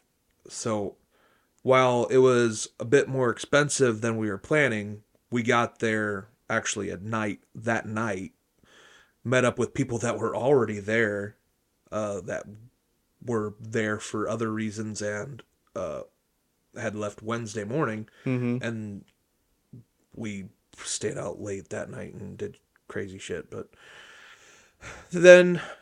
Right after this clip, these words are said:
Speaker 1: you know, did the whole Vegas thing. Um, I will say there's a lot of cool stuff to do in Vegas.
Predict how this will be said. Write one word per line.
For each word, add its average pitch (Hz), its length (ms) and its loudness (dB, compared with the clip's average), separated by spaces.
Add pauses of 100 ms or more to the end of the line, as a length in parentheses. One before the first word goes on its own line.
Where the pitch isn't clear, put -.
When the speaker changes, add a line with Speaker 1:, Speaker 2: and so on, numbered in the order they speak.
Speaker 1:
you 170 140 0
know, 139 320 2 (400)
did 139 160 0
the 139 80 0
whole 139 180 2
Vegas 123 440 0
thing. 117 420 -2
Um, 110 480 -2 (1300)
I 131 80 0
will 127 220 4
say 123 520 2
there's 113 260 -2
a 107 60 -2
lot 107 400 -2
of 107 100 -6
cool 110 220 -6
stuff - 320 -6
to 123 80 -12
do 123 160 -2
in 131 100 -8
Vegas. 127 520 -2